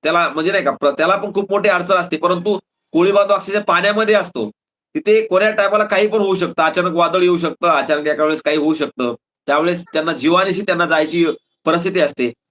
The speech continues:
अशा परिस्थितीत आपले दादा म्हणते, आमचे बंधू सुद्धा काही दिवसापूर्वी त्यांचं देखील निधन झालं आणि त्या परिस्थितीमध्ये ब-, बोट बुडाली.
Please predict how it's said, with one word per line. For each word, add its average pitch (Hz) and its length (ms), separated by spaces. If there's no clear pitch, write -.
अशा 131 240
परिस्थितीत 175 320
आपले 170 120
दादा 160 260
म्हणते, 170 240
आमचे 160 160
बंधू 160 300
सुद्धा 170 240
काही 156 200
दिवसापूर्वी 151 540
त्यांचं 135 320
देखील 151 280
निधन 151 180
झालं 127 260
आणि 123 160
त्या 131 100
परिस्थितीमध्ये 131 580
ब-, 113 440
बोट 131 200
बुडाली. 113 380